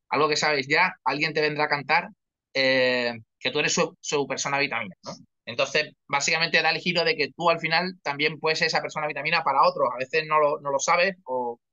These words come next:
o no lo tienes claro, pero todos somos, yo creo que, personas vitaminas para otros, ¿sabes? Entonces,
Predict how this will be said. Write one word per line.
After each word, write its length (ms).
o 200
no 180
lo 100
tienes 280
claro, 360
pero 320
todos 300
somos, 280
yo 100
creo 120
que, 80
personas 320
vitaminas 440
para 220
otros, 340
¿sabes? 240
Entonces, 500